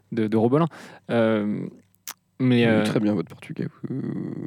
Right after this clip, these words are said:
Speaker 2: attendez, il est
Speaker 1: non,
Speaker 2: très bien votre
Speaker 1: attendez,
Speaker 2: portugais,
Speaker 1: non,
Speaker 2: c'est
Speaker 1: mais
Speaker 2: ridicule.
Speaker 1: on, tout, tout le monde sait que j'ai l'italien, vous avez le portugais, il n'y a pas, pas besoin de fausse modestie,
Speaker 2: Ouais,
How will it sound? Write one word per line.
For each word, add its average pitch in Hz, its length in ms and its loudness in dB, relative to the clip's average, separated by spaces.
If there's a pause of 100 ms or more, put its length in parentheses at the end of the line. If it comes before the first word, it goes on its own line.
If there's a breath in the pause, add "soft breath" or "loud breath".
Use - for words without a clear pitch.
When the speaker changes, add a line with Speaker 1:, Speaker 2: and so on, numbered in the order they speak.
Speaker 2:
attendez, 104 260 -4
il 120 60 -8
est - 60 -10
Speaker 1:
non, - 60 -12
Speaker 2:
très - 140 -2
bien 147 100 4
votre 104 180 2
Speaker 1:
attendez, 98 160 0
Speaker 2:
portugais, 104 180 0
Speaker 1:
non, 101 60 0
Speaker 2:
c'est - 100 -6
Speaker 1:
mais 95 60 0
Speaker 2:
ridicule. 98 500 -4
Speaker 1:
on, 110 160 -4
tout, 113 120 -8
tout - 120 -8
le 127 40 0
monde 120 100 0
sait 120 100 2
que 110 300 0
j'ai 110 140 2
l'italien, 113 360 2
vous 104 140 -2
avez 101 100 -2
le 98 60 -6
portugais, - 560 -6
il 143 40 -12
n'y 143 60 -12
a - 20 -10
pas, - 140 -8
pas - 220 -10
besoin 113 120 -6
de - 60 -8
fausse - 180 -6
modestie, 98 360 -4
Speaker 2:
Ouais, 107 120 0